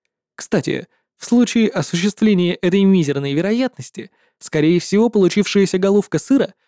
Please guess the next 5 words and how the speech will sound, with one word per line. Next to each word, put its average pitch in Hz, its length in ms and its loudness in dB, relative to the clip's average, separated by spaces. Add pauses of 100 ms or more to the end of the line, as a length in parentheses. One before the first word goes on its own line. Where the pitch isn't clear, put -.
(140)
была 180 300 2
бы 285 100 4
чеддером 196 640 0 (320)
или 202 240 2
гаудой. 139 640 -2